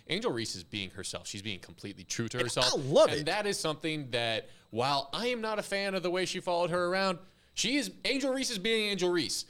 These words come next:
Speaker 1: I'm not gonna sit here and tell her to stop.
Speaker 2: No.
Speaker 1: And honestly, all of this, every single last second of this drama has been amazing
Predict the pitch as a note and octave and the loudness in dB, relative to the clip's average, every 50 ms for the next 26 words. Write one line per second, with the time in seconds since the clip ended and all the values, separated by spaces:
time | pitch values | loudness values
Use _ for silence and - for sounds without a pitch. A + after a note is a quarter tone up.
0 | - - - F3 G#3 A#3 B3 A#3 A3+ G#3 F#3 - - A3+ F#3+ F#3 F#3 F#3+ F#3 F3 | -12 -6 -2 0 0 2 0 0 0 0 -2 0 0 0 0 0 0 0 0 0
1 | - F#3 F3 F3 F3 E3 D3 - - F#2+ - - - - _ _ _ _ _ _ | 2 2 4 4 4 4 2 0 -2 -4 -4 -6 -12 -20 _ _ _ _ _ _
2 | _ _ - A#3+ G#4 A#4 G4 - - - - _ _ _ _ _ _ _ _ - | _ _ -4 0 2 2 2 0 -2 -8 -20 _ _ _ _ _ _ _ _ -4
3 | C3+ C3 B2+ A#2+ G#2 G#2 G2 - - F#3+ B3+ C4 B3+ - - A#2+ A2 - - - | -2 -2 -2 -2 -4 -6 -8 -2 0 0 2 2 0 -2 -2 -4 -4 -6 -8 -2
4 | - A#2+ C3+ D3+ A#2+ G2 E2+ - - - - - - _ _ D#3+ E3+ F3 D3+ D#3+ | 0 2 2 2 0 -4 -8 -10 -10 -10 -10 -10 -14 _ _ 2 2 2 2 0
5 | D3+ - - D#3 C#3+ A2 A2 G#2+ A#2 A#2+ A#2+ G2+ - - - - - - - - | 0 0 0 0 0 -2 0 0 0 2 2 0 -2 -4 -4 -6 -6 -4 -2 0
6 | - - - E3+ - - B2 G2+ - - A#2+ G#2 A2+ G#2+ - - - B2+ A2 G2+ | 0 0 0 0 0 -2 -4 -6 -6 -10 -8 -6 -6 -6 -6 -4 -4 -4 -2 -2
7 | F#2+ F2 E2+ - - - _ _ _ - A2 - B2 A2 G#2 G2 G2 F#2+ F#2 F#2 | -4 -6 -8 -10 -12 -18 _ _ _ -10 -8 -6 -6 -6 -6 -8 -10 -12 -14 -14
8 | F#2 F#2+ F#2+ G2 G2 G2+ G2+ G2+ F#2 F2+ F#2 F2 F2 | -16 -16 -14 -12 -12 -10 -10 -8 -8 -10 -10 -12 -16